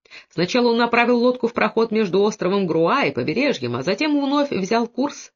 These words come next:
в открытый океан. Ветер оставался по-прежнему попутным, но по силе он больше походил на ураган. Кернану, несмотря на желание поскорее добраться до места, пришлось убрать паруса. Граф принял руль, и лодка с прежней скоростью понеслась по волнам, рассекая носом пенистые гребни.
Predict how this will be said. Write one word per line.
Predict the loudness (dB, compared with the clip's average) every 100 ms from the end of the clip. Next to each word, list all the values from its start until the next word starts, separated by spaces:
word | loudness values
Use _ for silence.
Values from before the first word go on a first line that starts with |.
| -10
в |
открытый | -10 -6 -6 -6 -8
океан. | -6 -8 -6 -10 _ _ -20 -20 _ _ -2
Ветер | 0 2 0
оставался | 0 0 0 0 -2
по-прежнему | -4 -2 -2 0 -2
попутным, | -2 -4 -4 -4 -6 -10 _ -20 -6
но | -2
по | -2
силе | 0 2
он | 2 2
больше | 0 0
походил | -2 0 0 0
на |
ураган. | 0 0 -4 -6 -10 _ _ _ _ _
Кернану, | -2 2 2 2
несмотря | 0 0 -2 -2 0
на | 0
желание | 0 0 0 -2
поскорее | -4 -4 -2 0 0
добраться | 0 -2 -4 -6
до | -6
места, | -4 -4 -6
пришлось | -6 -4 -2 0
убрать | 0 -2 -2
паруса. | -4 -4 -6 -10 -10 _ _ -20 -20 -20 _
Граф | -2 2 2 0
принял | 0 2 2
руль, | 2 2 2
и |
лодка | 2 0 0 -4
с | -2
прежней | 0 0 0
скоростью | 0 0 0 0 0
понеслась | 0 -2 -2 -4 -4
по | -2
волнам, | 2 2 2 2 0
рассекая | -2 -2 0 2 2
носом | 0 -2 -4
пенистые | -2 -2 -4 -6 -6
гребни. | -2 -4 -4 -12